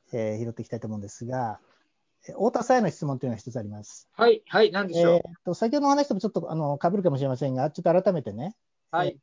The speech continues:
Speaker 1: その人たちを丁寧に巻き込みながら変革することはとても大変なことだと思います。その中で一番重要なポイントは何だと思われますかと。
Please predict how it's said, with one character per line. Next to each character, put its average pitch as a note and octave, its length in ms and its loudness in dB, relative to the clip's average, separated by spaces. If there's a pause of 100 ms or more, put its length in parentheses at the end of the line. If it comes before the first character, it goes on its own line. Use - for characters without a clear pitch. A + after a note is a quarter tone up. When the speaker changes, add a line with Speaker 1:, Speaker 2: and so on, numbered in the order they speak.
(140)
Speaker 1:
そ G3 120 -4
の G3 180 -2
人 G3+ 200 -2
た F#3+ 120 4
ち - 180 -4
を C#3 60 0
丁 G3 280 0
寧 E3 160 0
に C3 80 -4
巻 A#2+ 180 -4
き - 60 -20
込 D3+ 80 -4
み C#3+ 100 -2
な C#3 100 -2
が C3 100 -2
ら A2 40 -4
変 C3+ 160 -6
革 C3 160 -8
す - 100 -20
る C#3 60 -6
こ - 80 -14
と C3 80 -8
は G#2+ 60 -6
と A#2+ 120 -12
て E3+ 120 -4
も F3+ 340 -2
大 D3+ 120 -2
変 D#3+ 120 -4
な D3+ 80 -4
こ E3 80 -4
と D3 80 -2
だ A#2 60 -4
と A2+ 80 -8
思 G#2 100 -8
い G2+ 40 -14
ま F#2 60 -16
す。 - 140 -20
そ F#3 100 -6
の G3 60 -4
中 G#3+ 240 -2
で D3 160 -6
一 A3 220 -8
番 B3 280 2
重 A3+ 160 -2
要 A3+ 120 0
な A3 100 0
ポ G#3 160 -6
イ G#3 60 -4
ン F#3+ 40 -8
ト G#3 100 -4
は F#3+ 60 0
何 G3 160 -4
だ F3+ 120 0
と C3 100 -6
思 A2+ 100 -6
わ A2 60 -6
れ A2 80 -8
ま G#2 140 -12
す - 80 -20
か - 100 -16
と。 - 160 -18